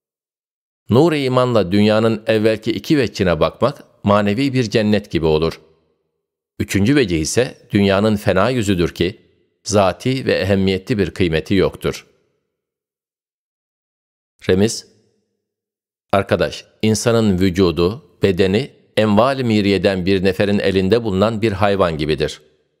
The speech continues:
O nefer, o hayvanı beslemeye ve hizmetine mükellef olduğu gibi, insan da o vücudu beslemeye mükelleftir. Aziz kardeşlerim, burada bana bu sözü söylettiren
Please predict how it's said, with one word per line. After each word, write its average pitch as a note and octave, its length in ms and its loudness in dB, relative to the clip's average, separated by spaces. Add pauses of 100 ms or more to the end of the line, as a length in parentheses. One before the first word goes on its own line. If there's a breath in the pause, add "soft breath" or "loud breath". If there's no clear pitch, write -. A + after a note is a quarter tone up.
(920)
O A2+ 140 4
nefer, G#2+ 420 -2 (180)
o A#2 140 2
hayvanı A2 440 2
beslemeye G2 640 0
ve A2 80 0
hizmetine G2 540 0
mükellef G2 540 -2
olduğu G#2 260 2
gibi, D#2 320 -2 (640)
insan G2 480 0
da G#2 280 0 (240)
o A2+ 160 4
vücudu G2 520 0
beslemeye G2 680 0
mükelleftir. D#2+ 800 -2 (1200)
Aziz G#2 280 0
kardeşlerim, E2 680 0 (440)
burada G#2+ 360 2
bana G2+ 340 0
bu C#3 80 -2
sözü F2+ 300 -2
söylettiren G2 800 -2